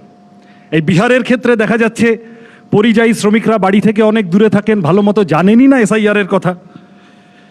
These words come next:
সুপ্রিম কোর্টে আমরা তো সবাই জানি, তৃণমূল সম্পর্কে আমাদের কারো, আহ, বোঝাপড়ায় কোনো গলদ নেই। তৃণমূল ভোটে জেতার জন্য যা খুশি করতে পারে,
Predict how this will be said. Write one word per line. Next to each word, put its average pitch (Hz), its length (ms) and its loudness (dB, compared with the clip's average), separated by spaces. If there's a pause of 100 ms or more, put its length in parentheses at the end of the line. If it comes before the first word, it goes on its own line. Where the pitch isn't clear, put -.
(420)
সুপ্রিম 277 500 0
কোর্টে 226 440 0 (720)
আমরা 247 240 0
তো 294 120 -2
সবাই 277 320 0
জানি, 175 300 -2 (380)
তৃণমূল 262 420 2
সম্পর্কে 254 520 -2
আমাদের 220 360 0
কারো, 240 420 -2 (480)
আহ, 156 200 -12
বোঝাপড়ায় 226 640 0
কোনো 233 420 -2
গলদ 196 360 0
নেই। 131 200 -6 (640)
তৃণমূল 233 400 2
ভোটে 196 340 0
জেতার 208 340 -2
জন্য 233 400 2
যা 160 180 -2
খুশি 262 320 2
করতে 262 300 -2
পারে, 277 240 0